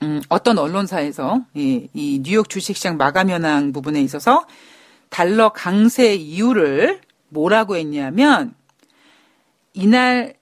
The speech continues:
일월 달 소비자 물가지수가 발표가 됐는데 에너지 식품을 제외한 근원 물가지수 씨피아이가 전년 동기 대비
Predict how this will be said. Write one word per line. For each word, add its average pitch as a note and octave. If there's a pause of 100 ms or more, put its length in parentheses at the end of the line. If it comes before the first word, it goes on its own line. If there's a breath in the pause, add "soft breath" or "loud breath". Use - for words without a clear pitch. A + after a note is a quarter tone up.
(120)
일월 D4+
달 G#3+
소비자 D#4+
물가지수가 C4
발표가 G3
됐는데 D#3 (640)
에너지 C4+
식품을 D4
제외한 G#3
근원 A#3
물가지수 F3+
씨피아이가 D#3 (1000 soft breath)
전년 B3+
동기 G3
대비 D#3